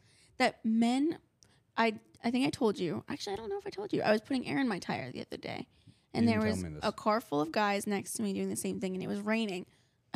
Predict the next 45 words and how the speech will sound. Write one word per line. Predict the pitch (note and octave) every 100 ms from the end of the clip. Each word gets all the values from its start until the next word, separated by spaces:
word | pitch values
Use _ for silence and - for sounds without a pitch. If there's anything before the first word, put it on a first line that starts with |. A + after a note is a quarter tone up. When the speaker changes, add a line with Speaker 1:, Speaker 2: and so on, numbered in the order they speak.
| -
Speaker 1:
I | - -
did | - - _ B2
not | F3+ -
wanna | G2+ D#2
do | C3
it, | A2+ -
obviously. | G#2+ D#3 A#2 - G#3+ - - - -
So | -
I | A#3+
looked | A3+ C4
at | -
them | G#3+
and | G3+
I | G3
said, | G#3 G3+ F#3+ F#3+ B3+ _ _ _ _ _ - - _
"What | B3 -
number | A#3 C4 B3+ G#3+ F#3 C#4 _ _
is | - G#3 -
the | G#3+ G3 -
tire | C4 A#3
supposed | C4+ - - -
to |
be | - -
at?" | - - E4+ _ _ _ _ _ _ -
And | G#3+ G#3 G3+ G3+
they | G#3 G3+
said | A3+ G#3+ G#3
something, | - G#3 G3+ G3
and | F#3+
then | F#3+
a | G3
guy | G3+ G#3+
walks | G#3+ B3
over. | E3 G3+
He |
goes, | A3 G#3+ -
"Do | - G#3+
you | G#3
mind | G#3 G#3 A3
if | A3+
I | G#3
do | F#3 F#3
that | E3+ -
for | - F#2+ -
you? | -